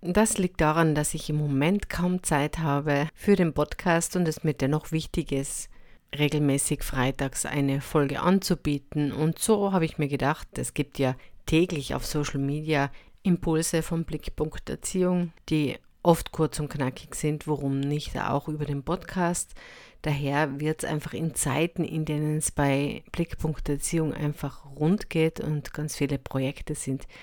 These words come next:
diese kurzen Denkimpulse der Woche geben, zwischendrin dann aber auch immer wieder Podcast-Folgen, die länger sind, aus der Rubrik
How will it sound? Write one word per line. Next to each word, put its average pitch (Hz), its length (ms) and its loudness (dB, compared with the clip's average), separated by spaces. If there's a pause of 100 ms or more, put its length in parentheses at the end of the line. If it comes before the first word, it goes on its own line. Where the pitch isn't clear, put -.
(560)
diese 165 240 -2
kurzen 156 560 2 (160)
Denkimpulse 143 640 2
der 127 160 -2
Woche 170 320 4
geben, 139 380 0 (260)
zwischendrin 151 640 0
dann 135 200 0
aber 120 260 -2
auch 123 120 -8 (100)
immer 185 320 4
wieder 135 360 0 (360)
Podcast-Folgen, 135 1120 -2 (460)
die 151 80 -2
länger 143 400 4
sind, 139 600 0
aus 151 220 0
der 143 140 -2
Rubrik - 580 -6